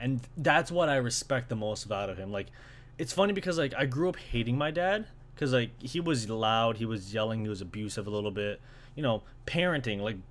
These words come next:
brown parenting. This is how brown parents are. Like, you get beat. You're gonna get beat. You're gonna get a belt. You're gonna get a sandal. You're gonna get a lot of different things.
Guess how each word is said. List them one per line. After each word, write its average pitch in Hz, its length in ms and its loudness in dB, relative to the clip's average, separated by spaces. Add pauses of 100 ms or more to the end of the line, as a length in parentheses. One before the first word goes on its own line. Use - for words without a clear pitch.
brown 127 400 6
parenting. 117 320 2
This 135 160 2
is 139 80 -2
how 139 140 6
brown 113 500 0
parents 107 440 -4
are. 107 280 2
Like, 90 220 -4 (300)
you 120 120 4
get 135 260 6
beat. 127 260 2 (200)
You're 120 120 4
gonna 156 160 10
get 131 280 6
beat. 135 180 8
You're 120 100 4
gonna 139 140 8
get 147 140 8
a 131 40 8
belt. 135 300 8
You're 131 80 4
gonna 135 160 6
get 123 180 6
a 113 60 0
sandal. 135 340 6
You're 127 80 4
gonna 135 160 4
get 127 140 6
a 113 80 6
lot 120 220 6
of 123 80 0
different 120 240 -2
things. 98 340 -4